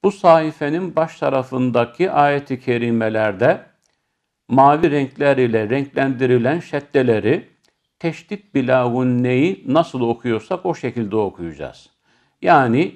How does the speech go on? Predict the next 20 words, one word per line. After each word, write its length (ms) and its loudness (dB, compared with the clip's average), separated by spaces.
şeddeli 460 -6
harfin 460 -2
üzerinde 760 -2
gunne 680 -2
olan 520 -2
teşdit 440 -12
mali 300 -2
gunne 340 -2
gibi 540 -2
değil, 560 0
yani 280 -4
fazla 420 2
oyalanmak 560 -2
suretiyle 680 -8
değil, 240 -2
şeddeyi 720 -6
belli 300 0
edip 360 -2
geçmek 400 -6
suretiyle 880 -2